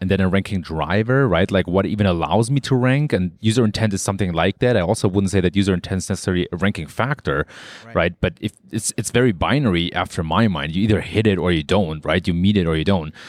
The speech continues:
Speaker 1: um, especially when the user intent is very clear for a keyword, uh, f-, or when it's clear to Google for a keyword. And then the second thing is that people judge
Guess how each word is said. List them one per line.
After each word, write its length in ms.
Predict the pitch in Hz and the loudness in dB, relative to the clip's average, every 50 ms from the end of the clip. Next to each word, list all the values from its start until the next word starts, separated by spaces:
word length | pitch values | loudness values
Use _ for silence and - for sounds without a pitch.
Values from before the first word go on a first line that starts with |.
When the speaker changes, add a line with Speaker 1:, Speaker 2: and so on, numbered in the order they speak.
| - - - - - | -20 -20 -20 -16 -4
Speaker 1:
um, 500 | - 90 87 82 80 80 80 80 80 87 - | -2 0 2 2 0 0 -2 -4 -6 -6 -6
especially 440 | - - - - 110 101 - - 101 | -6 -6 -2 -2 -2 -2 0 0 0
when 220 | 87 92 92 87 | 0 2 0 2
the 80 | 87 87 | 2 2
user 220 | 85 101 90 92 | 2 2 2 2
intent 220 | 92 85 - - 98 | 0 -2 -2 -2 -2
is 120 | 90 - | -2 -2
very 200 | - 92 87 85 | 0 -2 -2 -2
clear 480 | - - - - - 113 110 101 90 80 | -2 -6 -8 0 2 4 4 4 2 0
for 300 | - - - 98 90 78 | -4 -6 -2 -2 0 0
a 60 | 78 | -2
keyword, 560 | - - - 135 135 98 78 73 73 76 - - - - - - - - - _ - | -4 -6 -2 -2 -2 -2 -2 -4 -8 -8 -10 -14 -18 -18 -18 -18 -18 -20 -20 _ -6
uh, 280 | 87 85 80 78 73 - _ _ - | -2 -2 0 -2 -2 -4 _ _ -18
f-, 60 | - - | -10 -6
or 200 | - - - 110 | -6 -2 0 0
when 100 | 101 104 | 0 2
it's 100 | 95 - | 0 -2
clear 280 | - - - 123 113 90 | -4 -4 0 0 0 0
to 140 | - - 87 | 0 -2 0
Google 260 | 95 131 123 110 85 | 0 2 2 0 -2
for 220 | - - 78 69 | -4 -6 -10 -10
a 40 | 76 | -10
keyword. 460 | - - - 85 76 71 71 71 - - - - - - - - | -12 -10 -10 -8 -8 -8 -10 -10 -12 -18 -20 -20 -20 -20 -8 -4
And 100 | 107 110 | 0 0
then 100 | 107 101 | 2 2
the 80 | 98 | 0
second 360 | - - 139 - - 123 104 | 0 0 -2 0 0 -4 -2
thing 180 | - 107 98 95 | -2 -2 0 0
is 180 | 92 90 82 - | 0 -2 -2 -2
that 400 | 90 85 87 80 _ _ - - | -2 -2 -2 -4 _ _ -8 -4
people 500 | - 131 - 147 131 113 101 95 90 _ _ _ _ _ _ _ _ _ _ _ _ _ 101 85 | -2 -2 0 2 0 2 0 0 -4 _ _ _ _ _ _ _ _ _ _ _ _ _ -20 -14
judge 760 | 82 87 - 113 104 110 113 117 107 98 - - - - | -6 -2 0 2 2 2 2 0 -2 -4 -6 -6 -6 -8